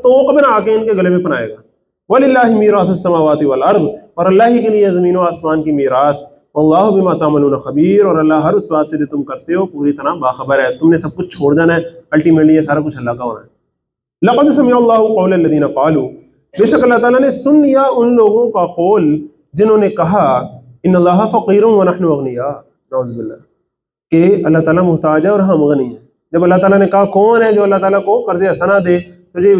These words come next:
यहूद और उनके जो चेले थे मुनाफिकीन, उन्होंने कहा कि ये तो फिर ऐसी बात हुई जैसे अल्लाह ताला नऊज़ुबिल्लाह फ़क़ीर और हम गनी हैं। एक तो होता है ये कहना, एक होता है ये समझना। इंसान बाज़ को आज ये समझ भी रहा होता है कि ये अल्लाह का काम है, तो अगर मैं नहीं करूँगा तो फिर शायद कोई हो ही नहीं सकता, अल्लाह ताला का काम फिर कैसे होगा? तो नहीं, नहीं, अल्लाह का काम तो हो जाना है,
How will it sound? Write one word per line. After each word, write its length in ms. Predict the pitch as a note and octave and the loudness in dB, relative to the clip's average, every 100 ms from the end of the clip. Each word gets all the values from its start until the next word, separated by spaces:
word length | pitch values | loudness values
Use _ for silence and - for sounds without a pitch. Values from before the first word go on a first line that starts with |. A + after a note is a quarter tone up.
| E3 | 2
यहूद 420 | D3+ D3 G#3+ B3 | 0 2 0 0
और 80 | A3 E3 - - | -2 -4 -14 -8
उनके 300 | F#3+ F#3 G3+ | -6 0 0
जो 160 | F#3+ A3 B3 - - _ - | 2 2 0 -6 -20 _ -4
चेले 260 | F#3 G#3 | 0 2
थे 300 | G#3+ G3+ G3+ F#3+ | 2 2 2 2
मुनाफिकीन, 580 | D#3+ D#3+ D#3 D#3+ G3 F#3+ | 0 -2 -2 -2 0 0
उन्होंने 260 | G3 G3+ | 0 0
कहा 200 | F3+ F3+ | 0 0
कि 160 | F#3+ G3 | 2 0
ये 60 | F#3 | 0
तो 100 | F#3 | -2
फिर 140 | F3 F3+ | 0 0
ऐसी 240 | E3 F3+ | 0 0
बात 220 | F3+ D#3+ | 0 2
हुई 100 | F3 | 2
जैसे 200 | E3 D#3+ | 0 2
अल्लाह 140 | D#3+ D#3 | 2 2
ताला 200 | D#3 D#3 | 2 2
नऊज़ुबिल्लाह 380 | D#3 D3+ D3 D3 | 2 0 -2 -4
फ़क़ीर 320 | D3 C#3+ C#3+ | -6 -6 -2
और 100 | D3 | -2
हम 200 | D3 C3+ B2+ - | -2 -8 -12 -10
गनी 200 | C3 E3 | -2 0
हैं। 100 | G#3 - _ _ _ _ _ _ _ _ _ - | 0 -6 _ _ _ _ _ _ _ _ _ -2
एक 200 | F3+ - | -2 0
तो 80 | B3+ | 0
होता 180 | C4 C4 | 2 2
है 60 | |
ये 80 | C#4 | 2
कहना, 280 | - F#3+ G3 D#3 - | 0 0 0 -2 -2
एक 180 | F3 G3 | -2 0
होता 200 | G3 F#3+ | -2 -2
है 60 | A3+ | -2
ये 80 | A3+ | -4
समझना। 480 | - C#3+ C#3+ C3 G#2+ _ _ _ _ _ _ _ | -4 -4 -2 -4 -10 _ _ _ _ _ _ _
इंसान 320 | E3 F3 G3+ G#3 | -2 2 2 2
बाज़ 220 | A3 G#3+ | 2 2
को 100 | A3+ | 2
आज 60 | |
ये 60 | A3+ | 0
समझ 240 | - G#3 A3 | 0 0 2
भी 100 | A3 | 2
रहा 120 | G3 | 2
होता 200 | G3+ F3+ | 2 0
है 40 | D#3+ | 0
कि 60 | |
ये 80 | F#3+ | 2
अल्लाह 180 | F#3+ G3+ | 2 0
का 100 | G3+ | 0
काम 300 | G#3+ F#3+ G#3+ | 0 0 2
है, 100 | A3 | 2
तो 400 | A#3+ - - - | 0 -6 -8 0
अगर 120 | G#3+ | 2
मैं 140 | G#3+ G#3+ | 2 2
नहीं 120 | A#3 | 2
करूँगा 260 | A3 A3 A3+ | 2 2 2
तो 80 | |
फिर 100 | G3+ | 0
शायद 200 | G#3 A3 | 0 -2
कोई 120 | F#3 F#3+ | 0 0
हो 140 | F3 | 2
ही 60 | C#3+ | 2
नहीं 80 | |
सकता, 260 | F3+ G3 - | 0 -2 -4
अल्लाह 240 | - D#3 E3 | -2 0 2
ताला 140 | F3+ | 2
का 100 | F#3 | 0
काम 200 | G3 G3 | 0 0
फिर 80 | G3 | 0
कैसे 240 | F#3+ D#3 F#3+ | -2 0 2
होगा? 240 | F3+ C#3 | 2 0
तो 260 | C#3+ - F#3 | -2 -6 -2
नहीं, 120 | F3+ | 2
नहीं, 120 | G3+ | 4
अल्लाह 200 | G3+ G3+ | 4 2
का 100 | A3+ | 0
काम 220 | A3 A3 | 0 2
तो 60 | A3+ | 2
हो 100 | G#3 | 2
जाना 160 | D3+ | 2
है, 120 | E3 | 0